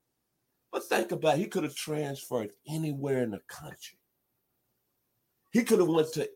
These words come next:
any school. But you know what? He picked South Carolina,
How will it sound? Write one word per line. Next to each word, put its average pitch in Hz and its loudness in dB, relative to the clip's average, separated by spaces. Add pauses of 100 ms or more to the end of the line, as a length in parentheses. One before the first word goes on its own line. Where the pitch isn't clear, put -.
any 170 -2
school. 92 -6 (800)
But 175 4
you 214 -2
know 190 2
what? 202 -2 (300)
He 196 0
picked 151 -2
South 139 0
Carolina, 127 -6